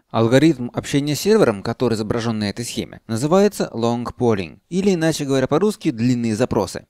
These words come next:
Он, с одной стороны, очень простой, а с другой стороны, в девяносто процентах задач, когда нужно общаться с сервером, он отлично подходит. Посмотрим на него повнимательнее.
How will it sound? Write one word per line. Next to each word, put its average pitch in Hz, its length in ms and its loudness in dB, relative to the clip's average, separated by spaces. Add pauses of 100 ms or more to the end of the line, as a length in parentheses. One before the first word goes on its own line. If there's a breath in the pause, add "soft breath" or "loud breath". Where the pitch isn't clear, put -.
(100)
Он, 143 140 -6
с - 60 -6
одной 175 240 0
стороны, 113 280 -4
очень 117 260 -4
простой, 214 440 -2
а - 120 -4
с - 20 -6
другой 185 280 0
стороны, 165 460 -2
в 98 120 -14
девяносто 131 420 -4
процентах 110 400 -6
задач, 170 320 -2
когда 110 220 -2
нужно 104 280 -6
общаться 101 380 -8
с - 40 -8
сервером, 175 460 0
он 165 220 -4
отлично 101 460 -10
подходит. - 420 -10 (520)
Посмотрим 170 480 0
на - 20 -2
него 127 180 0
повнимательнее. 117 600 -4